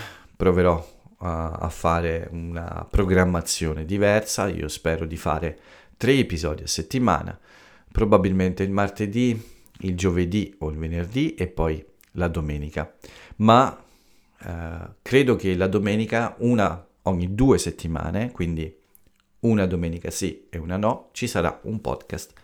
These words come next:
solo per gli amici abbonati. È giusto, loro mi supportano, quindi ho deciso di creare contenuti per le persone, insomma, che danno una mano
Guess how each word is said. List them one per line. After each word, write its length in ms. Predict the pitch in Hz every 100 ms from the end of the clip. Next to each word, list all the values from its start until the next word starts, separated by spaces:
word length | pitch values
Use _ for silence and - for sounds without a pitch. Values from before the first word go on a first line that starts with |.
| _
solo 360 | - - 139 135
per 160 | 113
gli 80 | 95
amici 320 | 90 85 80
abbonati. 680 | 82 85 85 71 73 - - - - - - - -
È 120 | -
giusto, 680 | 104 110 107 - 165 165 - _
loro 260 | - 92 92
mi 100 | 90
supportano, 800 | - 98 - 87 - - 139 151 - _ _ _
quindi 240 | - 113 98
ho 60 |
deciso 540 | 98 110 - 95 87 92
di 380 | 85 85 - _
creare 440 | - 98 95 90
contenuti 920 | 85 101 98 104 92 82 85 87 82 - - _ _ _ _ -
per 260 | 98 90
le 120 | 85 82
persone, 400 | 95 - 78 73
insomma, 320 | - 76 73
che 240 | - - _ _
danno 320 | 90 90 87
una 160 | 85 82
mano 520 | 85 82 80 78 80